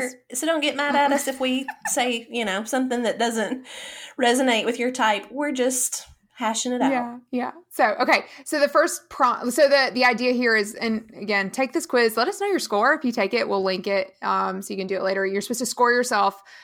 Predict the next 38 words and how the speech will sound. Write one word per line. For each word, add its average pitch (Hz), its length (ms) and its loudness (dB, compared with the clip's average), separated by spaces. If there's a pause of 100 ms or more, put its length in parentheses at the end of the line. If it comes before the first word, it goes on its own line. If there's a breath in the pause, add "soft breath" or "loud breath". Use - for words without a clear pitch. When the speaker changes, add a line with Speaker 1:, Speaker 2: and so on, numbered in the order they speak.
(140 loud breath)
Speaker 1:
uh, 185 460 4
between 202 380 -4
a 180 40 0
one 190 240 -2
and 185 120 -2
a 156 40 -8
five. 202 420 0
So 190 180 0
it's, 180 200 -2 (280)
it - 120 -16 (260)
does 214 180 0
not 202 180 4
ring 208 160 0
true 220 160 0
for 214 160 -4
me 190 140 0
at 185 60 2
all 220 540 4
as 190 140 -2
the 190 80 -2
one, 240 420 0
and 196 160 -4
then 185 120 -4
the 185 80 -6
five 196 340 0
is 185 260 -4
the 185 80 -8
statement 175 360 -8
is 170 80 -12
totally 156 380 -8
true. - 300 -12
So, - 140 -18
you - 80 -12
know, - 80 -14
you've - 100 -16
got - 140 -12
the - 60 -20
spectrum. - 500 -10